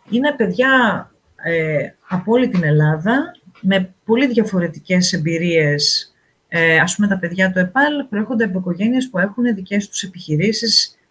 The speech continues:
χωράφια, κτηνοτροφικές μονάδες, άλλες εμπειρίες. Έχουμε παιδιά που είναι από την νησιωτική χώρα.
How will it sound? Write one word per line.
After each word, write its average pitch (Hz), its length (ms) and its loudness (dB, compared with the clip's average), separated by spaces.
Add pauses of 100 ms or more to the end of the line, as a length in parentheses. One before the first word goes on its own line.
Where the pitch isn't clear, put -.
(100)
χωράφια, 214 880 2 (220)
κτηνοτροφικές 185 600 0
μονάδες, 214 840 2 (680)
άλλες 226 360 6
εμπειρίες. 208 960 2
Έχουμε 269 340 2
παιδιά 196 760 2
που 185 800 0
είναι 214 260 4
από 185 220 -2
την 180 120 0
νησιωτική 160 500 -4
χώρα. 277 580 0